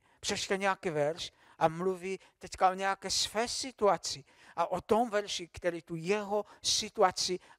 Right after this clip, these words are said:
i když možná těžkou životní situaci, ovlivnil nebo dal mu sílu přes ní projít. Víte proč? Protože vidím, že v tom člověku je něco cenného. Protože vidím,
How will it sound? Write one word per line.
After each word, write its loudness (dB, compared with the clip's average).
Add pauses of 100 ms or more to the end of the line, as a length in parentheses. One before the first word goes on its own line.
(220)
i -2
když 2
možná 0
těžkou 4
životní -4
situaci, 2 (300)
ovlivnil 4 (440)
nebo 4
dal 2
mu -6
sílu -4
přes -6
ní -8
projít. -10 (540)
Víte -8
proč? -4 (400)
Protože -4
vidím, -6 (180)
že -6
v -10
tom 2
člověku -2
je -4
něco -2
cenného. 0 (340)
Protože 2 (840)
vidím, 0